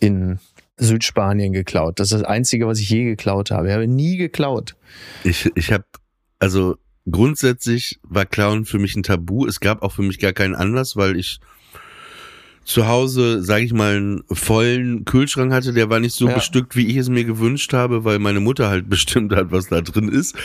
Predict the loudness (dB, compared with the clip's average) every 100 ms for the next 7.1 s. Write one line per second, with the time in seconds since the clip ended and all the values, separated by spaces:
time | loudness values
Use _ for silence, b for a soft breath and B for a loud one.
0 | B -4 -2 -2 0 2 2 0 -2 0
1 | 2 2 0 0 -2 -4 -8 -12 -8 -4
2 | -2 0 -2 -2 0 -2 0 -2 -2 -6
3 | -10 -4 0 0 0 0 -2 -4 -6 -4
4 | -4 -2 -2 -4 -4 -2 -2 -4 -4 -4
5 | -2 -2 -2 0 -2 -2 -2 -4 -4 -4
6 | -2 -2 0 0 -4 -8 -2 -2 -2 -6